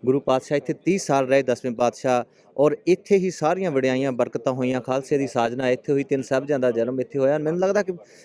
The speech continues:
ਮੈਂ, ਦੁਨੀਆ ਦੇ ਵਿੱਚ ਜਿਹੜੀਆਂ ਸਿੱਖ ਰਿਲੀਜਨ ਦੇ ਨਾਲ ਤਾਲੁਕ ਰੱਖਣ ਵਾਲੀਆਂ ਧਰਤੀਆਂ ਨੇ, ਉਹਨਾਂ ਵਿੱਚ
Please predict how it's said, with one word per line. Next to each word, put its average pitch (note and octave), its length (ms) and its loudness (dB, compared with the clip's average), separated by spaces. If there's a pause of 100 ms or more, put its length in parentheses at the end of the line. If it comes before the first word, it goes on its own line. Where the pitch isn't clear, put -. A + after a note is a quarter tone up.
(180)
ਮੈਂ, C#3 320 4 (580)
ਦੁਨੀਆ F3+ 280 2
ਦੇ G#3 100 4
ਵਿੱਚ G3+ 220 0
ਜਿਹੜੀਆਂ F#3 340 2
ਸਿੱਖ - 380 0 (480)
ਰਿਲੀਜਨ D#3+ 380 2
ਦੇ F#3 80 0
ਨਾਲ D3+ 240 2
ਤਾਲੁਕ D3 300 -2
ਰੱਖਣ D3+ 220 -2
ਵਾਲੀਆਂ C#3+ 400 2
ਧਰਤੀਆਂ B2+ 360 -2
ਨੇ, C3 160 0
ਉਹਨਾਂ D3+ 240 -2
ਵਿੱਚ D3+ 200 -2